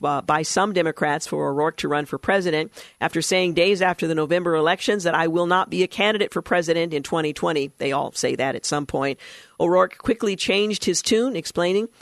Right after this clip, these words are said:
that, "I haven't made any decisions about anything yet," even though he was born to do it.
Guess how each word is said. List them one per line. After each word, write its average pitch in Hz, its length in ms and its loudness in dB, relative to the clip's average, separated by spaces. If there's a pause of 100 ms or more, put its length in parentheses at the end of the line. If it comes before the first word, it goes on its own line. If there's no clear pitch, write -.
(180)
that, 139 100 -4
"I 151 60 0
haven't 175 280 0
made 170 300 0
any 196 200 0
decisions 180 520 -2
about 156 280 0
anything 165 460 -2
yet," 165 280 0 (100)
even 147 220 -8
though 143 100 -4
he 143 100 -4
was 147 160 -6
born 147 540 -2
to 151 100 -6
do 165 220 0
it. 135 160 -2